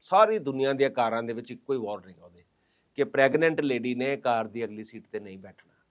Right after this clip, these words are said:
ਕਿਉਂਕਿ ਕਾਰ ਦੇ ਵਿੱਚ ਜਦੋਂ ਵੀ ਅੱਗੇ ਕਦੇ ਕ੍ਰੈਸ਼ ਹੋਇਆ ਤੇ ਉਹਦਾ 에ਅਰ ਬੈਗ ਖੁੱਲ੍ਹਣਾ ਤੇ ਫਿਰ ਢਿੱਡ ਦੇ ਉੱਤੇ ਜ਼ੋਰ ਪਏਗਾ ਤੇ ਬੱਚਾ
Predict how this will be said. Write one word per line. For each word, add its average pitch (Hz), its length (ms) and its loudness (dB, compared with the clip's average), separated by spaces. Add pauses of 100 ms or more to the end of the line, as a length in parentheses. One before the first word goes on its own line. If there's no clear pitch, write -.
ਕਿਉਂਕਿ 110 260 -10
ਕਾਰ 117 360 -2
ਦੇ 120 180 -6
ਵਿੱਚ 113 260 -6
ਜਦੋਂ 110 300 -6
ਵੀ 127 160 -6
ਅੱਗੇ 107 200 -8
ਕਦੇ 107 240 -6
ਕ੍ਰੈਸ਼ 107 400 -8
ਹੋਇਆ 107 260 -6 (480)
ਤੇ 123 80 -2
ਉਹਦਾ 123 220 0
에ਅਰ 117 280 -2
ਬੈਗ 113 280 -4
ਖੁੱਲ੍ਹਣਾ 113 320 -6
ਤੇ 113 160 -8
ਫਿਰ 107 140 -14 (520)
ਢਿੱਡ 104 140 -10
ਦੇ 98 100 -8
ਉੱਤੇ 107 240 -8
ਜ਼ੋਰ 101 220 -6
ਪਏਗਾ 104 280 -10
ਤੇ 117 120 -10
ਬੱਚਾ 98 360 -16